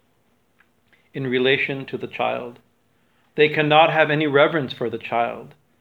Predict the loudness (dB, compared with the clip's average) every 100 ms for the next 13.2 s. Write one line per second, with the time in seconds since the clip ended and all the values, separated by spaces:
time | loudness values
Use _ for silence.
0 | _ _ -4 -2 0 0 0 -2 -4 -4
1 | -2 0 -2 -6 -10 -12 -18 _ -10 0
2 | 0 0 -4 -6 -8 -2 0 0 0 -6
3 | -8 -14 -12 -12 -12 -18 _ _ _ _
4 | _ _ _ _ _ _ _ _ _ _
5 | _ _ _ _ _ _ _ _ _ _
6 | _ _ _ _ _ _ _ _ _ -8
7 | -4 2 4 4 2 0 -2 -2 -2 -4
8 | -4 -2 2 2 0 -2 0 0 -2 -6
9 | -8 -8 -8 -8 -8 -12 -18 _ _ _
10 | _ -10 -2 0 0 0 2 2 0 -8
11 | -8 -12 -16 -10 -12 -6 -2 -2 -4 -6
12 | -10 -2 -2 -2 -4 -8 -4 0 0 -2
13 | -10 -20